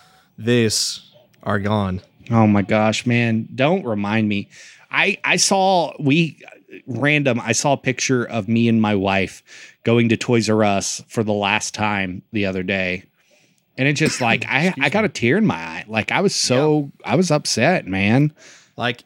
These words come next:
Speaker 1: it's, it's one of those things, like, regardless of if you collect and still collect, or even kids to buy for. Like, it's a generational thing that just does not exist anymore.
Speaker 2: I know.
Speaker 1: Like,
Speaker 2: Like,
Speaker 1: that
Speaker 2: you don't
Speaker 1: ex-,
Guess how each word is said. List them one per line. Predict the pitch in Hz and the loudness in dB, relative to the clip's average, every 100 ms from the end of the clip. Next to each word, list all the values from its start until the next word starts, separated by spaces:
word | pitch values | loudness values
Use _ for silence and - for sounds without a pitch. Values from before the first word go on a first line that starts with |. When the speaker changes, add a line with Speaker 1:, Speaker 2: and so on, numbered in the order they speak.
| _ | _
Speaker 1:
it's, | 156 160 135 - | -2 -2 -4 -10
it's | - 147 - | -2 -2 0
one | 156 175 | 0 0
of | 156 | 2
those | 139 - | 0 0
things, | 131 131 147 143 | 2 2 0 0
like, | 139 123 | -2 -2
regardless | 127 113 127 131 135 123 - | -4 2 4 4 2 0 -2
of | 120 117 113 104 110 | 0 0 0 -2 -4
if | 123 110 | -4 -4
you | 117 107 | -6 -6
collect | - 110 107 110 - - - - | -6 -2 0 0 -4 -14 -14 -12
and | 107 101 | -8 -4
still | - 110 | -2 -2
collect, | 107 110 107 110 110 - _ _ _ _ _ _ - | -2 -2 0 -2 -4 -14 _ _ _ _ _ _ -2
or | |
even | 117 107 107 | 0 0 -4
kids | - 120 107 | -2 -2 -2
to | - | -4
buy | 107 107 | 0 0
for. | 104 127 | -2 -8
Like, | 135 127 123 | -4 -4 0
it's | 147 147 - _ | -2 -2 -8 _
a | - | -6
generational | 131 135 139 143 123 123 - 120 | -4 0 0 2 2 0 -4 -6
thing | 101 117 127 | -4 -4 -2
that | 117 107 _ | -2 -4 _
just | - 110 - - - | -10 -8 -8 -12 -2
does | 123 113 | 0 2
not | 123 113 | 2 0
exist | 101 104 104 - 104 | -2 -4 -4 -4 -6
anymore. | 95 92 92 90 - _ _ _ _ _ | -6 -6 -6 -6 -8 _ _ _ _ _
Speaker 2:
I | 113 | -2
know. | 117 156 151 - - _ | 0 0 -2 -6 -20 _
Speaker 1:
Like, | 135 | 0
Speaker 2:
Like, | 110 120 | 2 2
Speaker 1:
that | 131 123 | 2 0
Speaker 2:
you | |
don't | 123 131 | 2 0
Speaker 1:
ex-, | 147 - - | 0 -8 -14